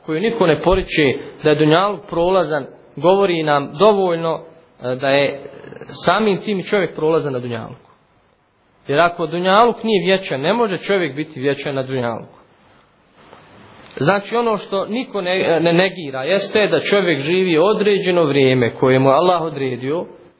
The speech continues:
na ovome dunjaluku dok ne potroši svoju nafaku i onda se vraća uzvišenom Allahu.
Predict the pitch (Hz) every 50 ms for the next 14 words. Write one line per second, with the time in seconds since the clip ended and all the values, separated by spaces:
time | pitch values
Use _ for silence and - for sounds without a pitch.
0 | _ _ _ _ _ _ _ _ _ _ _ _ _ _ _ _ _ - 151 170
1 | 190 190 170 165 160 143 135 143 135 139 151 160 170 185 196 196 190 - - 180
2 | 156 135 131 135 131 - 143 131 - 160 175 170 - 180 - - - 143 127 -
3 | - 156 147 135 123 113 - - 165 175 175 175 - 175 156 - - - _ -
4 | _ _ - 135 147 180 185 175 147 135 - - 147 127 135 165 160 - - 160
5 | 143 147 156 151 147 131 - - 135 131 123 120 117 117 117 120 113 120 120